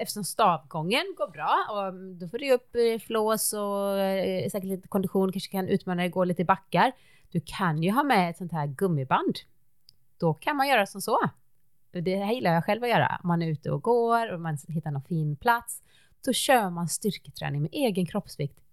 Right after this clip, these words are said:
utomhus, här på landet, och bara kan njutfullt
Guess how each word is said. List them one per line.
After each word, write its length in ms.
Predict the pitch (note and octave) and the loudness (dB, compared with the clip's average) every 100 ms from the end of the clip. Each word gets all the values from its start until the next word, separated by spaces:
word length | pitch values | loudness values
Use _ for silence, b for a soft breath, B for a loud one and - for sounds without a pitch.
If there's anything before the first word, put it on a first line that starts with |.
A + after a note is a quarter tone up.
| - | -4
utomhus, 680 | D#4+ C4+ G3 F3 F3+ F#3+ - - _ _ _ | -2 0 0 0 0 -2 -6 -14 _ _ _
här 200 | A#3+ A3 | 0 2
på 140 | A3+ | 2
landet, 560 | A3 F#3+ F3+ E3 E3 - | 2 2 2 0 -2 -2
och 100 | A#3+ | -2
bara 140 | A3+ F#3 | 0 -2
kan 220 | F#3 F3+ | -4 -6
njutfullt 1040 | G3 G#3+ B3 F#3+ - - C4 D#4 - - | -6 -4 0 0 0 4 4 6 2 -4